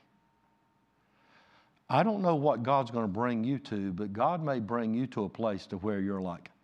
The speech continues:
"I follow the Lord. He's been faithful. He's done many wonderful things in my life. But wait, I mean, this right here, I mean, I just don't know about this." Hey, be careful hesitating.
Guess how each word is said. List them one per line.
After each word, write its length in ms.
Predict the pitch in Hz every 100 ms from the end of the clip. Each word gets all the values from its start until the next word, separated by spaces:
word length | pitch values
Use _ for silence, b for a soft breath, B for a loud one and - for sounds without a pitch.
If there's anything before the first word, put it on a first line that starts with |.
| _ _ _ _ _ _ _ _ _
"I 80 | 95
follow 340 | - 123 127
the 120 | 117 120
Lord. 280 | 135 135
He's 180 | 117 110
been 180 | 92 104
faithful. 480 | - 139 127 131 123
He's 220 | 131 123
done 520 | 107 101 92 98 110
many 320 | 151 156 127
wonderful 640 | 104 107 131 175 117 - 107
things 380 | - 156 117 104
in 80 |
my 100 | 98
life. 240 | 101 113 107
But 180 | - -
wait, 240 | 147 151 - B
I 100 | -
mean, 180 | 120 104
this 240 | 101 139 110
right 120 | 90
here, 240 | 117 110
I 60 | 90
mean, 300 | 85 76 67 _ b b b -
I 80 | 110
just 220 | 87 -
don't 140 | 78
know 120 | -
about 260 | 82 - -
this." 400 | - - - - _ _ _ _ _ _ _ _ _ _ _ _
Hey, 120 | 120
be 140 | 98 113
careful 360 | 151 143 107
hesitating. 640 | 98 104 85 85 67 -